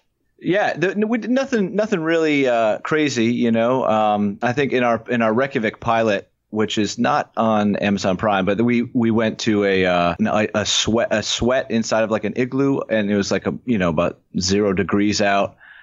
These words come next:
Um, and that was kinda wild, but nothing else too crazy. You know, we were really up for anything.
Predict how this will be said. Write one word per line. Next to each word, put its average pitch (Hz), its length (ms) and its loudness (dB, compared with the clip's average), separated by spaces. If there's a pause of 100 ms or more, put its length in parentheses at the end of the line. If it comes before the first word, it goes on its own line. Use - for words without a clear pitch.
(220)
Um, 90 440 0
and 92 320 0
that 127 200 2
was 120 140 0
kinda 104 300 0
wild, 92 420 0
but 120 180 0
nothing 220 300 0
else 156 240 -2
too 135 460 0
crazy. 120 460 0
You 104 120 2
know, 113 140 2
we 160 120 2
were 151 60 0
really 98 260 2
up 92 140 -2
for 82 80 -2
anything. 85 460 -2